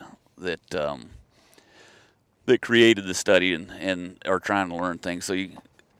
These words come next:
uh, you know, but that biologist's gonna have a vet, gonna have a couple helpers to help us on the ground, um, once the animal's stopped and, and we wanna get it,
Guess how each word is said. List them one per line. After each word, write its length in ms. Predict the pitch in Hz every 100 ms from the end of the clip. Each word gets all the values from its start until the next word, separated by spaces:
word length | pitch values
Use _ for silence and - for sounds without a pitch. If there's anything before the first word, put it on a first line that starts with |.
| _ -
uh, 460 | 90 76 73 73 - _ _
you 140 | 98
know, 160 | 82 78 -
but 160 | 98 _ 78
that 180 | 107 98
biologist's 440 | 101 101 101 95
gonna 160 | 104 101
have 140 | 98
a 60 | 95
vet, 360 | 95 98 -
gonna 160 | 101 98
have 160 | 101
a 20 | 92
couple 300 | 107 87 95
helpers 400 | 98 92 98 -
to 100 | 92
help 220 | 98 87
us 100 | 87
on 140 | 95
the 80 | 87
ground, 420 | 90 95 95 95 - - -
um, 440 | - 90 87 85 78 - _ _ _ _ _ _ -
once 240 | 104 104 95
the 80 |
animal's 400 | 92 98 95 92
stopped 460 | 90 101 98 95 -
and, 180 | 80 - _ _ _ _ _ _ _
and 160 | 104 98
we 80 |
wanna 240 | 92 95 90
get 220 | 92 101
it, 160 | 95